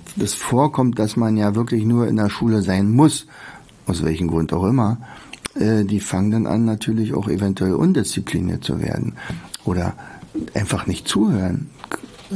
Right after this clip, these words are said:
<laughs> Äh, und die hören einfach nicht zu. Oder sie können einfach nicht mehr zuhören. Es ist echt ein hartes Brot.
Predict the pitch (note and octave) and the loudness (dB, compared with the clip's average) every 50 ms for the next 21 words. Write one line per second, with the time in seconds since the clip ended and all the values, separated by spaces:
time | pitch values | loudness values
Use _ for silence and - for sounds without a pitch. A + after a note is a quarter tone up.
0 | - - - - - - - - - G#2 - - - - - - - - - - | -8 -8 -10 -20 -20 -20 -12 -6 -4 -4 -2 -2 -4 -4 -4 -12 -14 -14 -12 -12
1 | - - - - - G2+ F#2+ - G2 G#2 F#2+ G2 G2 G2 A2 A#2 A#2+ A#2 E2 G#2 | -14 -16 -8 -4 0 0 0 2 0 0 2 2 2 2 2 2 2 2 0 0
2 | G2 G#2+ G#2 G2 G#2 G2 - - - D#3 B2+ A#2+ - - - - - - - - | 0 0 0 0 0 -2 -2 -2 0 0 0 0 -4 -14 -16 -16 -16 -18 -18 -18
3 | - - - - G2+ G#2 A2 A2+ A2+ A2 F2 - - - G2+ F#2 F#2+ F#2+ F#2 - | -18 -16 -2 0 2 4 4 4 4 2 2 0 -2 -6 -4 -2 0 -2 -2 -4
4 | - - - - - - - D#3 D#3 E3+ F3+ F3 C3 G2 F#2+ - - - - - | -10 -20 -20 -12 -10 -4 0 0 2 2 2 2 2 0 0 -2 -6 -10 -6 -4
5 | F2 E2+ E2 - - - F#2 F#2 F#2+ - - - - - A#2 - - - - - | -2 -2 -2 -2 -4 -4 -4 -4 -4 -8 -14 -18 -6 -4 -2 -2 -2 -6 -8 -6
6 | - G#2+ - G2+ G2+ - - - - - - - F#2+ F#2 F2+ F2 F2+ - - - | -4 -2 -2 -2 -4 -6 -12 -20 -12 -8 -4 -2 0 0 0 0 -2 -2 -2 -4
7 | A#2 - - - - - - - - - - - - - - - - - G#3 G3 | -8 -10 -14 -18 -18 -18 -18 -18 -20 -18 -18 -16 -16 -16 -16 -10 -2 0 0 0
8 | - - - - - C#3 C3+ - - - - - - - B2+ C3+ C#3 C#3 C#3 - | 0 -4 -6 -2 0 0 0 0 -6 -6 -12 -10 -2 0 2 2 2 2 -2 -8
9 | - - - - C3+ G#2 G2+ G#2 G#2+ G#2+ G#2+ A2 A2+ G#2+ G#2 - - - - - | -14 -16 -8 -4 -2 0 2 2 2 2 2 0 0 -2 -4 -8 -18 -20 -20 -20
10 | - - - - - - - - - - - - - A2+ F#2 G2 F#2+ - - F#2 | -20 -20 -20 -20 -20 -20 -20 -20 -16 -16 -8 -2 -2 0 0 0 0 0 -2 -4
11 | - - - C3 C3+ E3 F#3+ G3+ - - | -4 -4 -2 0 2 2 2 0 -2 -10